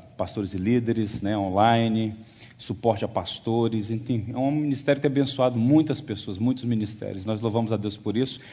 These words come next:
em particular por estarmos no Rio de Janeiro. Via de regra, essas conferências acontecem mais no interior de São Paulo,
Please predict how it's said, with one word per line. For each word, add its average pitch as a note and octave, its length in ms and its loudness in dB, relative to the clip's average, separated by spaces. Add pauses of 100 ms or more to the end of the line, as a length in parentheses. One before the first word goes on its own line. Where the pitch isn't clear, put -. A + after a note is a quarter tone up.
(140)
em C3 120 2
particular D3 520 6
por D3+ 100 -2
estarmos D3 300 4
no F3 80 2
Rio D#3 140 6
de C3 80 2
Janeiro. C3 420 4 (520)
Via A#2+ 100 -2
de A#2 80 0
regra, A2+ 340 4
essas G#2+ 220 -6
conferências A2 400 -4
acontecem A2 400 -2
mais G#2+ 180 2
no G#2+ 60 -2
interior G#2 260 0
de G2 60 -8
São G#2+ 180 -2
Paulo, A#2+ 480 4